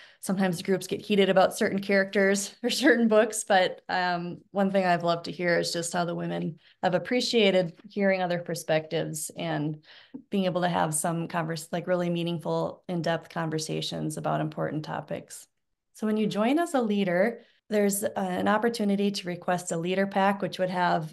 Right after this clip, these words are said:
either five or ten copies of these registration forms, the brochures in the middle. There's a paper Well Read Mom leader guide,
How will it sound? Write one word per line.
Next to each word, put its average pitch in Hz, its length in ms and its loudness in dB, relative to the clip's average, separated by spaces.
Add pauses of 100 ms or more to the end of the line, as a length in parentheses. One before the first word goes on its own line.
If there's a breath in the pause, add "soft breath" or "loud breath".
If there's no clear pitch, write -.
(120)
either 175 300 -2
five 180 320 0
or 208 60 2
ten 185 260 -4
copies 175 580 -2
of 160 300 -4
these 156 200 -4
registration 214 720 -2
forms, 214 640 -2 (140)
the 170 320 -4 (140)
brochures 202 520 -2
in 196 80 0
the 190 80 0
middle. 190 480 2
There's 180 200 -4
a 180 40 -4
paper 190 400 -4
Well 175 220 -2
Read 175 180 -4
Mom 175 420 -4
leader 185 260 -2
guide, 175 500 0